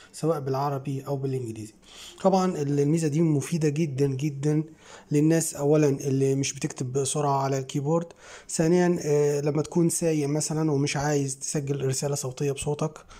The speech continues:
عايز تبعتها تكست، فبتقدر تقول اللي انت عايزه وهي بتتحول لتكست. هي طبعًا مفيدة كمان للنساء اللي مش بتحب تسجل رسائل صوتية وبتحب تكتب فقط.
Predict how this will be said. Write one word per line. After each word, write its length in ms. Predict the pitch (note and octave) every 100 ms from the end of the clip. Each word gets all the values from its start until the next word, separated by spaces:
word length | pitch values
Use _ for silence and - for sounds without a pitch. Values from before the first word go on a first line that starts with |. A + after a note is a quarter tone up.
| - -
عايز 200 | - C3
تبعتها 360 | - C3 C3+ D3
تكست، 380 | C#3 D3 D#3+ -
فبتقدر 440 | - D3 - D3+
تقول 180 | D3 D#3
اللي 120 | D3
انت 140 | D3 C#3+
عايزه 340 | B2+ C#3 C#3
وهي 200 | C#3+ D3+
بتتحول 420 | C#3 C3 C#3 C3+
لتكست. 400 | B2+ C#3+ - - - - - _ _ _ - - _
هي 200 | - F3+
طبعًا 260 | E3 F3+ D#3+
مفيدة 380 | C#3+ C3 D3+ C#3+
كمان 320 | C#3+ C#3 C#3+
للنساء 580 | C3+ B2+ B2 - D3 C#3+
اللي 140 | B2+
مش 140 | B2 B2+
بتحب 680 | B2+ - C#3 C3+ C3+ B2+ B2+ -
تسجل 340 | C3+ B2 B2
رسائل 240 | B2 C3+
صوتية 400 | B2+ A#2 - E3
وبتحب 340 | F#3 - - B2+
تكتب 280 | C#3 - C#3
فقط. 480 | E3 D#3+ G3 G3